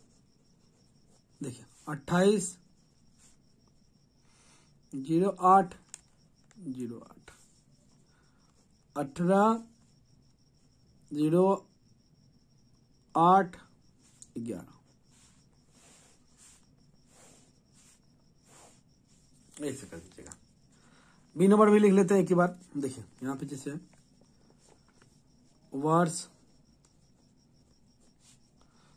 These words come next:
महीने, दिन।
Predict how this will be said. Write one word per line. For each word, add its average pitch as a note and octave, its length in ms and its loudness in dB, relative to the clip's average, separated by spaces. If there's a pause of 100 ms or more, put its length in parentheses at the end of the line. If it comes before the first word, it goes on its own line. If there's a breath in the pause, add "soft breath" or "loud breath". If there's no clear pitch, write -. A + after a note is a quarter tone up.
(560)
महीने, D#3+ 500 0 (3500)
दिन। A#2+ 260 -10